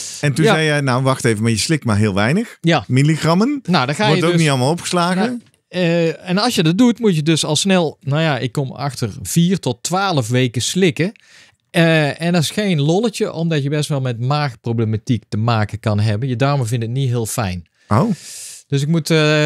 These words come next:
Speaker 2: dat is een goede vraag voor Guido.
Speaker 1: Oké,
Speaker 2: Van,
Speaker 1: schuiven we die
Speaker 2: ehm,
Speaker 1: ook door?
Speaker 2: hoeveel neem je dan eigenlijk?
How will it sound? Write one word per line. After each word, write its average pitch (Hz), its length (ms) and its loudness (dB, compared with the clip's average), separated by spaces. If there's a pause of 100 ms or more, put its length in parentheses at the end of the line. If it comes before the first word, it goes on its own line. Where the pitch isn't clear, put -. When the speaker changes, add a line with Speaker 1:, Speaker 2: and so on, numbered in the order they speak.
Speaker 2:
dat 160 120 0
is 151 60 -6
een - 60 -12
goede 165 180 2
vraag 139 300 -2
voor 123 200 -4
Guido. 170 320 0
Speaker 1:
Oké, 190 100 0
Speaker 2:
Van, 139 360 0
Speaker 1:
schuiven 131 400 0
we 127 60 0
die 127 120 2
Speaker 2:
ehm, 135 80 2
Speaker 1:
ook 120 80 -2
door? 160 280 2
Speaker 2:
hoeveel 156 460 2
neem 151 260 2
je 185 80 0
dan 175 160 -2
eigenlijk? 170 600 -2